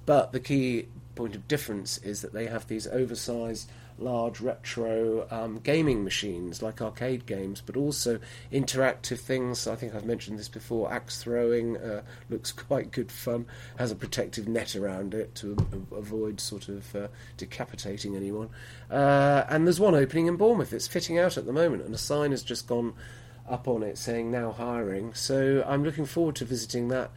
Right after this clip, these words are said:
and mystery shopping it. Fantastic prime location, um, just, uh, next to the Odeon Cinema, which gets a lot of footfall, and they are getting these great, fantastic sites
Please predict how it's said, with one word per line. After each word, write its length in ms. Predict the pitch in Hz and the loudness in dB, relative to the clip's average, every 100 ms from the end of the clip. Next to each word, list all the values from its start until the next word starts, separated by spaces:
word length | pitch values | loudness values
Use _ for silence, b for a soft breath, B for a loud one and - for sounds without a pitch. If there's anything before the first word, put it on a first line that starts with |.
| B B - | B B -2
and 100 | 131 | -2
mystery 260 | 123 127 | 0 -2
shopping 380 | 127 147 143 101 | 0 0 0 0
it. 180 | 98 113 B B - | -2 -4 B B 0
Fantastic 720 | 196 180 - 214 190 - - | 2 2 2 -2 -2 -4 -2
prime 320 | 165 160 139 | 2 4 4
location, 760 | 123 117 127 127 - 90 95 - | 2 2 0 0 0 -4 -6 -6
um, 400 | 110 110 107 104 B B B B - - | -4 -4 -4 -6 B B B B -12 -2
just, 340 | 127 - - | -2 0 0
uh, 300 | 120 117 113 | 2 2 0
next 280 | 120 117 - | -2 -4 -4
to 100 | 113 | 0
the 80 | 117 | 2
Odeon 340 | 117 110 110 | 4 2 -2
Cinema, 500 | 104 - 127 95 113 | -2 0 0 -2 -4
which 200 | - - | -8 -6
gets 180 | 120 - | -4 -4
a 60 | 113 | -2
lot 220 | 139 165 | 2 2
of 100 | 123 | 0
footfall, 540 | - - - 98 101 B B B - | -4 -4 -4 -6 -6 B B B -2
and 240 | 135 135 | 2 4
they 180 | 139 156 | 6 6
are 140 | 156 | 6
getting 320 | 143 135 127 120 | 4 2 2 2
these 220 | 110 110 | 0 -2
great, 400 | 123 135 143 - - | 0 2 2 -4 -12
fantastic 600 | - 113 - 139 - - | -8 -6 -4 -6 -6 -6
sites 400 | - 127 101 - | -2 0 0 -4